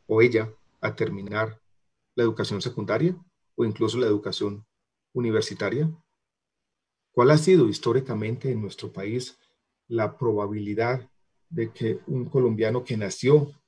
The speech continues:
en un pequeño municipio rural, cuyos padres apenas terminaron la educación secundaria,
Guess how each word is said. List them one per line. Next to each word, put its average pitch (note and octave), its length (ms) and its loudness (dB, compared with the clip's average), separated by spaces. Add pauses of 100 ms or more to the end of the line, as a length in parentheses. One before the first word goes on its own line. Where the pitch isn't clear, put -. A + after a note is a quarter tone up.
(320)
en A#2+ 100 -8
un A2 80 -8
pequeño A#2 320 -2
municipio G#2+ 460 -6
rural, G#2+ 420 -4 (1080)
cuyos A2+ 220 -2
padres A2+ 360 2
apenas A2+ 360 -4
terminaron G2+ 400 -6
la G2+ 80 -4
educación F#2+ 380 -8
secundaria, G#2+ 640 -6